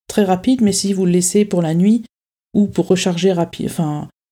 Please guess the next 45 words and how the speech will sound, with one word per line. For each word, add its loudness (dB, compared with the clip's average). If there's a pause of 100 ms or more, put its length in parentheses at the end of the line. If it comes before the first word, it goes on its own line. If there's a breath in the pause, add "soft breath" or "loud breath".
(220)
vous 2
arrivez, 4
euh, 2
du 0
travail, 2
vous 4
le 0
posez, 2
et 2
puis -8
il -4
se -10
recharge -6
une 0
heure 0
comme -4
ça, -2 (420 loud breath)
c'est 2
bien 2
aussi. -2 (440)
Donc, -4
c'est, 0
c'est 0
une 6
autre 0
façon 2
d'utiliser, 2
euh, 0
de 0
recharger 0
son 0
appareil, -2
en -12
fait. -20 (760)
Mais 2
de 0
tous 0
ceux 2
qui -4
sont 4
vendus 4
sur -2
le -6
site -2
d'Apple, 2